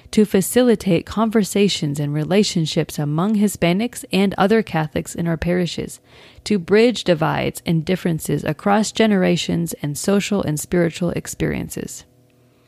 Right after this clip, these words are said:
And now I invite you to take the pledge to be gente puente.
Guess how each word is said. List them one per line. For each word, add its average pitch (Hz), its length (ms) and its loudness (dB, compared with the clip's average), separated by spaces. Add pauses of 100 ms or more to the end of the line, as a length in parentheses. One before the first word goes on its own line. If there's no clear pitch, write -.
(600)
And 160 220 -2
now 196 440 0
I 180 120 2
invite 180 460 0
you 160 500 2 (340)
to 208 180 2
take - 520 -2
the 294 100 0
pledge 165 600 -2
to 196 180 0
be 196 320 2
gente 185 400 -2
puente. 170 540 -4